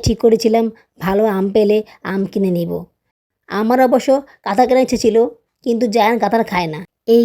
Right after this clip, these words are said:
কারণে ঠিক করলাম আমই কিনবো। এই দোকানের আমগুলো দেখতে অনেক সুন্দর। এই লোকটা একটা আম কেটে রেখেছিল, বলেছিল যে আম কেনার আগে খেয়ে নেন। কাটা অংশ থেকে এক টুকরো আম কেটে দিল, সেটা আমি খেয়ে দেখলাম, কিন্তু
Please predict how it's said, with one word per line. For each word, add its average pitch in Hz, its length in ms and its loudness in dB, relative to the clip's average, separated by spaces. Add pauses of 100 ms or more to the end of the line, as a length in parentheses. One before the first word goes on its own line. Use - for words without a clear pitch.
কারণে 233 300 2
ঠিক 240 240 0
করলাম 233 220 2 (120)
আমই 202 260 -2
কিনবো। 185 320 -2 (580)
এই 233 120 4
দোকানের 247 360 4 (100)
আমগুলো 233 300 0 (280)
দেখতে 214 240 0
অনেক 233 300 0
সুন্দর। 185 320 -4 (460)
এই 214 260 4
লোকটা 220 300 -2 (320)
একটা 196 280 -6
আম 220 100 -4
কেটে 220 180 -4
রেখেছিল, 180 380 -4 (400)
বলেছিল 202 380 -2
যে 214 160 2 (320)
আম 185 240 -6
কেনার 214 240 -2
আগে 214 200 0 (320)
খেয়ে 208 220 4
নেন। 175 220 -6 (640)
কাটা 226 360 4
অংশ 247 140 -2 (140)
থেকে 247 220 4 (420)
এক 202 100 -6
টুকরো 247 280 -2
আম 220 160 0
কেটে 220 280 0
দিল, 226 120 -2 (260)
সেটা 196 300 -2
আমি 220 120 0
খেয়ে 196 320 2
দেখলাম, 175 300 -8 (280)
কিন্তু 214 220 -4